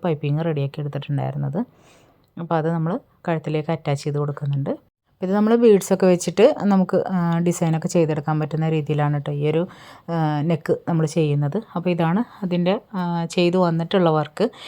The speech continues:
ഇനി നമ്മളിതിൽ ബീഡ്സും കൂടെ വെച്ച് കൊടുക്കുമ്പോൾ വേറെ ലുക്കായിരിക്കും കേട്ടോ. അപ്പോൾ ബീഡ്സ് വെച്ചിട്ടുള്ള ലുക്ക് അതാണ്. പിന്നെ നമ്മൾ മൂന്നാമത്തെ ചുരിദാറും കൂടെ സ്റ്റിച്ച് ചെയ്തെടുത്തു. അതും ഇതുപോലെ തന്നെ കഴുത്ത് വേറൊരു മോഡലാണ് ചെയ്തത്. ബാക്ക് ഓപ്പൺ ആയിട്ടുള്ള ഒരു ചുരിദാറാണ് കേട്ടോ ഇത് ചെയ്തിട്ടുള്ളത്. ചെറിയൊരു ഓപ്പൺ കൊടുത്തിട്ടുണ്ട്.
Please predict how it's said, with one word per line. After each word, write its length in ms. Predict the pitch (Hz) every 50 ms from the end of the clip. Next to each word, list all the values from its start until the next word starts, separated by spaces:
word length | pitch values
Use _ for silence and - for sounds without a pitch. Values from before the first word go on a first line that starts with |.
| - - -
ഇനി 140 | 196 196 196
നമ്മളിതിൽ 400 | 196 196 190 196 190 190 185 190 233 330 - - 170
ബീഡ്സും 360 | 170 165 165 - - 170 165
കൂടെ 160 | 165 165 180 185
വെച്ച് 160 | 180 180 - 165
കൊടുക്കുമ്പോൾ 460 | 160 156 147 - 165 165 180 254 311 - -
വേറെ 280 | 180 170 165 160 160 160 160
ലുക്കായിരിക്കും 440 | 156 151 - 143 139 139 135 - 131
കേട്ടോ. 120 | 139 - 151
അപ്പോൾ 160 | 151 156 165
ബീഡ്സ് 300 | 170 170 160 160 - -
വെച്ചിട്ടുള്ള 440 | 185 175 - - 165 - 170 175 175 175
ലുക്ക് 180 | 170 165 - 147 147
അതാണ്. 300 | 143 135 - - - 226 - - - - - - - -
പിന്നെ 180 | _ - 185 180
നമ്മൾ 140 | 180 180 180
മൂന്നാമത്തെ 420 | 185 175 165 160 156 151 - - - -
ചുരിദാറും 380 | 165 151 156 151 151 151 151 151
കൂടെ 120 | 175 190 185
സ്റ്റിച്ച് 200 | - 185 - -
ചെയ്തെടുത്തു. 380 | 143 147 143 143 143 - 175 208 202
അതും 200 | 170 165 165 165
ഇതുപോലെ 320 | 160 151 151 151 156 151 151 156
തന്നെ 180 | 160 180 214 - -
കഴുത്ത് 340 | 170 160 156 156 - 185 220 - - - -
വേറൊരു 320 | 180 175 170 165 175 175 180 175
മോഡലാണ് 360 | 165 160 160 156 160 165 160 -
ചെയ്തത്. 280 | 165 156 147 156 170 202 202 180
ബാക്ക് 280 | 170 160 151 147 - 165 156
ഓപ്പൺ 220 | 151 151 - 147 147
ആയിട്ടുള്ള 440 | 147 147 143 143 - 147 147 143 147
ഒരു 180 | 147 156 202 285 247 -
ചുരിദാറാണ് 480 | - 175 156 156 147 147 143 143 147
കേട്ടോ 160 | 139 - - 143
ഇത് 100 | 147 151 -
ചെയ്തിട്ടുള്ളത്. 420 | 165 147 147 143 - 135 143 160 185 - 196
ചെറിയൊരു 380 | 180 170 165 165 170 170 170 160
ഓപ്പൺ 180 | 147 156 156 151 147 143
കൊടുത്തിട്ടുണ്ട്. 540 | 139 139 - 143 139 156 151 147 143 185